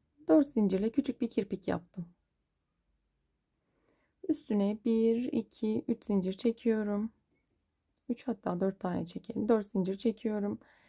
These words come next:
İki defa doladım. Hemen yanındaki tığ battıdan girdim. İkişer, ikişer çıktım. Tığımda iki ilmek kaldı. Yine iki defa doladım.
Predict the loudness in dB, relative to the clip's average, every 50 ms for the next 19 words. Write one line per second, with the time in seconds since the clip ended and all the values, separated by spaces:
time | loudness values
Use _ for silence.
0 | _ _ _ _ _ 0 2 4 4 4 4 2 2 2 2 2 2 2 2 2
1 | 0 0 2 0 2 4 6 6 6 6 6 4 4 4 6 6 6 4 4 2
2 | 2 0 -2 -4 -6 -8 -8 -6 -2 -2 -2 0 -2 -2 -4 -4 -2 -2 0 0
3 | 0 0 0 0 0 -2 -2 -2 -2 -2 -2 -4 _ _ _ _ _ _ _ _
4 | _ _ _ _ -4 -2 -2 -2 -4 -4 -2 -2 -2 -2 -2 -2 -2 -4 -6 _
5 | _ -6 -6 -6 -6 -6 -2 -2 0 0 -2 -4 -10 -8 -4 -4 -4 -2 0 0
6 | 2 2 2 0 0 -2 -2 -2 0 0 2 0 0 -2 -4 -4 -2 -2 -2 -2
7 | 0 2 4 4 4 4 4 2 2 0 0 0 0 -2 -2 0 -2 -2 -2 -2
8 | -2 -2 -4 -6 -6